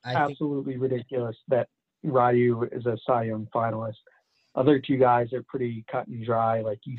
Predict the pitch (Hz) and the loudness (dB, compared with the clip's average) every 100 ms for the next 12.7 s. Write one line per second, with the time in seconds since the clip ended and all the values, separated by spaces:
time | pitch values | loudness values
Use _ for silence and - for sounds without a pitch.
0 | - 120 113 113 110 _ _ _ _ - | -4 -2 0 -4 -8 _ _ _ _ -6
1 | 120 - 147 131 123 120 120 120 113 110 | -6 0 2 2 2 0 0 0 0 -4
2 | 110 - - 110 107 110 110 110 110 110 | -6 -12 -6 -2 0 -2 0 0 0 -2
3 | 113 110 107 110 _ _ _ _ 131 127 | -4 -2 -4 -6 _ _ _ _ 4 6
4 | 117 - 127 120 117 117 110 110 120 117 | 4 -2 0 0 0 -4 -4 -6 -12 0
5 | 135 131 123 _ - 139 127 127 123 123 | 0 0 -6 _ -8 -2 0 0 -2 -4
6 | 123 - 127 123 123 120 - _ _ - | -8 -8 -4 -2 -2 -2 -8 _ _ -8
7 | 127 127 120 113 156 127 120 120 113 107 | -2 0 0 0 -4 -2 2 2 0 -6
8 | _ _ _ _ _ _ _ - 165 151 | _ _ _ _ _ _ _ 4 6 6
9 | 123 - 131 127 131 123 123 120 120 113 | 2 0 -2 0 0 -2 -2 -6 -6 -10
10 | _ - 120 120 117 110 - 123 113 113 | _ -10 -6 -4 -4 -6 -6 -4 -2 -4
11 | 107 117 120 123 110 107 - _ _ _ | -6 -8 -2 -2 0 -4 -8 _ _ _
12 | 131 131 135 120 113 113 | -2 4 6 6 4 2